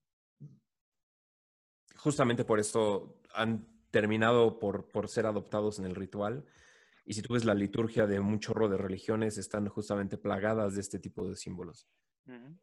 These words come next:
Speaker 1: Para poder verdaderamente penetrar en la riqueza de lo que te están tratando de decir, y no solamente decir, "Ah, es que es superstición medieval",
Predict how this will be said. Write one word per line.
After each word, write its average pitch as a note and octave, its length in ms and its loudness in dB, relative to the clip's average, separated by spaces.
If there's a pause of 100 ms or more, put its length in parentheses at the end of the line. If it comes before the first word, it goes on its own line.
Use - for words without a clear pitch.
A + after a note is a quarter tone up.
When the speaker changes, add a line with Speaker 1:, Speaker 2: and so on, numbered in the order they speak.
(140)
Speaker 1:
Para G2 220 2
poder A2+ 220 6
verdaderamente A2 460 4
penetrar F#2+ 420 -2
en A2 120 2
la F#2+ 100 0
riqueza G#2 460 -2
de F#2 60 2
lo F2+ 100 -4
que - 80 -16
te - 80 -12
están G#2 220 -2
tratando G#2 420 -2
de G#2 100 0
decir, C3+ 240 -4
y A#2 40 -2
no G2+ 140 -2
solamente G2 340 -4
decir, G#2+ 180 -6
"Ah, F#2+ 60 -2
es F2 120 -10
que A#2 120 -4
es A2+ 60 -8
superstición G#2 640 -6
medieval", A2 480 0